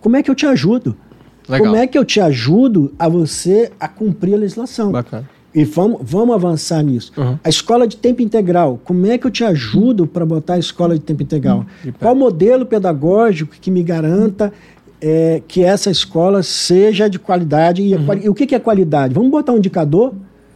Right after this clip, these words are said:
Speaker 1: Vamos botar, vamos medir as escolas? E a escola que tenha, é, que tenha alcançado o indicador tal,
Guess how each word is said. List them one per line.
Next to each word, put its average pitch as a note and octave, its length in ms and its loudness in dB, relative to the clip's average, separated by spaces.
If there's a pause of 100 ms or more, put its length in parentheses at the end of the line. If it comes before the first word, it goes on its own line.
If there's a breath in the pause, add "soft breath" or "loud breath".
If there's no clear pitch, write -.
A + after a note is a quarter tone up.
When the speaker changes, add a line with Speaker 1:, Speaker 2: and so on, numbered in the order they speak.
(160 soft breath)
Speaker 1:
Vamos C4 160 2
botar, C4+ 220 2
vamos A3+ 220 4
medir F#3 320 2
as E3+ 100 2
escolas? F3 680 0
E F#3+ 80 2
a G#3 60 4
escola G3+ 640 0
que - 200 -12
tenha, F#3+ 420 -4 (180)
é, D3+ 200 -6
que E3+ 160 -4
tenha E3+ 580 -2 (340 loud breath)
alcançado D#3+ 680 -2
o - 20 0
indicador D3 520 -4 (120)
tal, F#3+ 340 0